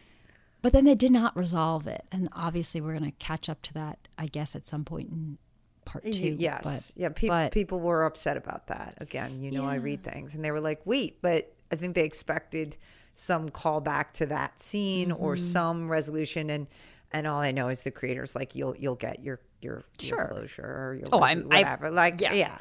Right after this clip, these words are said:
Speaker 2: like,
Speaker 1: I mean, of
Speaker 2: like,
Speaker 1: course, I didn't expect
Speaker 2: we never
Speaker 1: them to
Speaker 2: said
Speaker 1: just
Speaker 2: we were gonna do it by episode seven, <laughs> I guess, but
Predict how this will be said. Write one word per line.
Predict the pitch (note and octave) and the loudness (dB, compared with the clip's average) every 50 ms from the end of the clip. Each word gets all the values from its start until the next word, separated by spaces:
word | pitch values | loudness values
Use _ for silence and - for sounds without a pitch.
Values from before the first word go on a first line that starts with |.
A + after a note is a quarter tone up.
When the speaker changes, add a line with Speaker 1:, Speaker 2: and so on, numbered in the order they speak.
| - - | -8 2
Speaker 2:
like, | - F#3+ F#3 F3 | 4 6 6 8
Speaker 1:
I | A#3 | 8
mean, | A#3+ C4 B3+ | 6 8 8
of | B3+ - | 8 6
Speaker 2:
like, | - | 6
Speaker 1:
course, | - - - F3+ D#3+ C3 D#3+ - - | 4 8 8 10 10 8 4 2 4
I | F3+ F#3 | 4 4
didn't | F#3+ E3 G#3+ A3+ G#3 G#3 F#3+ | 4 4 2 2 4 2 0
expect | F3 - B3 | 2 8 8
Speaker 2:
we | C4+ D4 | 10 12
never | D4+ D4 C4 | 12 12 12
Speaker 1:
them | A#3+ | 10
to | - - | 12 12
Speaker 2:
said | C#4+ C#4+ | 12 12
Speaker 1:
just | C4 C4 | 12 12
Speaker 2:
we | C4 C4 | 10 10
were | B3+ A#3+ | 12 10
gonna | A#3+ B3 B3 A#3+ | 10 10 10 12
do | A3 A#3+ | 12 12
it | A#3+ A#3 A#3+ | 12 12 12
by | A#3+ A3 A3 | 12 12 12
episode | A3+ A3 A#3 A3+ - B3+ A#3 G#3 - | 12 12 10 8 10 10 10 10 8
seven, | - - G#3+ A#3+ G3 D3 - - | 8 8 8 10 10 10 8 10
<laughs> | - | 6
I | A3 G3 | 4 4
guess, | - B2 A#2+ A#2 G#3 A#3+ - - | 4 2 2 2 0 -2 -4 -4
but | - - F#3+ F3+ - - | -2 0 0 0 0 -4